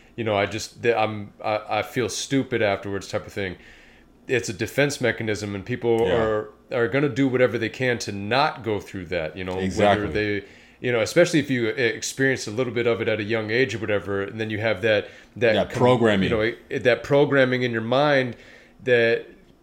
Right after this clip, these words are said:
Speaker 1: tells you, "Okay, this is bad. I, I can't feel this way anymore," you know, and this came from me opening up or talking about this, so I'm not
Speaker 2: Yeah.
Speaker 1: gonna do that anymore, you know, avoid that at all costs type of thing.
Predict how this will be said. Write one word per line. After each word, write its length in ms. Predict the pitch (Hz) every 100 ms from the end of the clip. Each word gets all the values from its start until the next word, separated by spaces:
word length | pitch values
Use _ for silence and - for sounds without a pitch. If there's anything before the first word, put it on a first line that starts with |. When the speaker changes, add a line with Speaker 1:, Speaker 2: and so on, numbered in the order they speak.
| _ _
Speaker 1:
tells 460 | - 139 143 143 117
you, 360 | 131 123 120 - - _ _ _ -
"Okay, 320 | 135 131 127
this 220 | 110 143
is 80 | 143
bad. 540 | - 131 127 123 104 95 - -
I, 160 | 123 127
I 120 | 131
can't 240 | 120 131 -
feel 160 | 131
this 200 | 120 113
way 200 | 113 113
anymore," 460 | 110 107 107 110 110
you 80 | 117
know, 180 | 110 104
and 180 | 113 117
this 320 | 117 - -
came 320 | - 131 123
from 500 | 110 123 113 107 101
me 160 | 101 117
opening 340 | 120 117 107
up 200 | 110 110
or 40 | -
talking 300 | - 113 104
about 200 | 101 98
this, 200 | 127 113
so 300 | 117 104 101 - -
I'm 100 | 95
not 100 | 90
Speaker 2:
Yeah. 40 |
Speaker 1:
gonna 140 | 104
do 160 | 101 117
that 180 | 101 95
anymore, 400 | 92 90 85 80
you 60 | 90
know, 200 | 92 90
avoid 440 | 120 110 131 120
that 180 | 123 117
at 80 | 110
all 180 | 107
costs 360 | 95 120 107 -
type 220 | 98 85
of 80 | 82
thing. 260 | 95 85